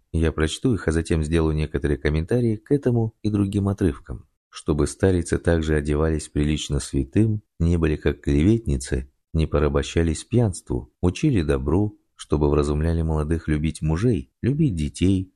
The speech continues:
быть целомудренными, чистыми, попечительными о доме, добрыми, покорными своим мужьям, да не порицается Слово Божие». Итак, мы переходим к очень конкретным наставлениям.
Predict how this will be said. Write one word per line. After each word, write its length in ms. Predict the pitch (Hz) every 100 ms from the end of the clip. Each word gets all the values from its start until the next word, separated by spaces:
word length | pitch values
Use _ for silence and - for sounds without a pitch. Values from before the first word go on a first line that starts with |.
| _
быть 240 | 80 90 -
целомудренными, 1000 | 73 71 76 120 98 80 71 67 65 _
чистыми, 720 | - - 120 - - 67 64 - _
попечительными 720 | 85 113 - 160 98 87 80
о 100 | 71
доме, 500 | 69 78 104 92 82 - _
добрыми, 760 | 73 90 113 101 95 90 85 - -
покорными 680 | 123 - 139 92 78 73
своим 380 | 67 78 78 80
мужьям, 500 | 98 110 101 65 64 _ _
да 200 | 80 78
не 100 | 73
порицается 960 | - 67 65 - 113 110 - - 92 - _ _
Слово 400 | - 78 73 69
Божие». 540 | 67 65 62 65 65 - _ _ _
Итак, 280 | 123 175 139
мы 100 | 127
переходим 520 | 107 98 - 90 82
к 60 | -
очень 280 | 80 78
конкретным 560 | 73 76 76 80 78 80
наставлениям. 760 | 80 - 101 113 90 67 64